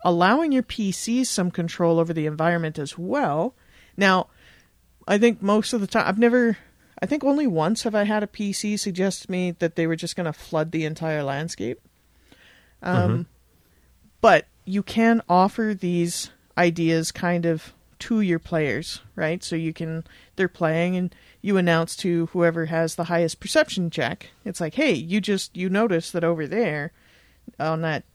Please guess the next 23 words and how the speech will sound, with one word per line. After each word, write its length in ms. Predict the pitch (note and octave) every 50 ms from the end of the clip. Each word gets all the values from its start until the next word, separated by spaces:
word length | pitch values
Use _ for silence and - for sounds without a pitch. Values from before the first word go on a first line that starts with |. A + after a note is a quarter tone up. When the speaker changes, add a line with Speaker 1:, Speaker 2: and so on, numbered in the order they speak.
| _ _ _
Speaker 1:
dam 300 | - F#3 G3+ A3 G#3+ G3
or 80 | F3 E3+
whatever, 360 | E3 E3 D#3 D3+ D3+ D#3+ E3
there's 240 | E3+ G3 F#3+ G3+ -
a 40 | A3+
tiny 360 | - C4 C4+ C4+ C4 B3+ B3
little 360 | A#3 A#3+ A#3+ A#3 A#3 A3+ G#3+ - _ _ _ _ _ _ _ _ _ _ _
pinhole 720 | - B3+ A#3+ A#3 A3+ G3 F#3 F#3+ F3+ E3+ D#3+ D#3 D#3+ E3 - _
next 280 | G#3 F3+ E3+ - - -
to 80 | F#3
this 240 | E3+ E3+ D#3+ - -
log 400 | E3 E3 E3+ F3+ F3+ E3 D#3 D#3+
or 80 | D3+ C#3
something. 500 | - - D3+ D3+ - - D#3+ A#2 C#3 E3 - _ _
And 160 | - F#3 E3+
if 100 | E3 -
somebody 320 | - G#3 G3 G#3+ A3 G#3 G3+
were 140 | F#3+ F#3+ E3+
to 60 | D#3+
hit 240 | - - C#4+ - _
that 220 | G3 D3 C#3+ -
really 240 | G3+ A3+ A#3+ A3+ G3+
hard, 520 | F3 G3+ A#3 G#3 D#3 C#3+ D3 F3 A3 B3